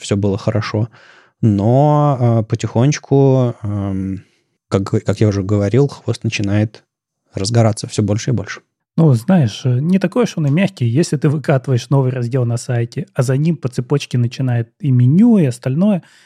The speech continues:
Speaker 1: Мгм.
Speaker 2: здесь очень интересно, как это будет оцениваться. Придут какие-то инспекторы,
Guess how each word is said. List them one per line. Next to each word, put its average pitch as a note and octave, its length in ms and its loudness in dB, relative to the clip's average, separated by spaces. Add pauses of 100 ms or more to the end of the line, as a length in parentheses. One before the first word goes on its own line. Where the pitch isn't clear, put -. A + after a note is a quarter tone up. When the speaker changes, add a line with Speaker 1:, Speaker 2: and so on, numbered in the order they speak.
(100)
Speaker 1:
Мгм. C3+ 360 4
Speaker 2:
здесь D#3 260 -2
очень D3+ 300 0
интересно, D3+ 540 -2
как B2+ 200 -2
это B2+ 140 -2
будет B2+ 280 -2
оцениваться. D3 680 -2
Придут C3+ 360 -2
какие-то C3+ 360 -2
инспекторы, C#3+ 720 0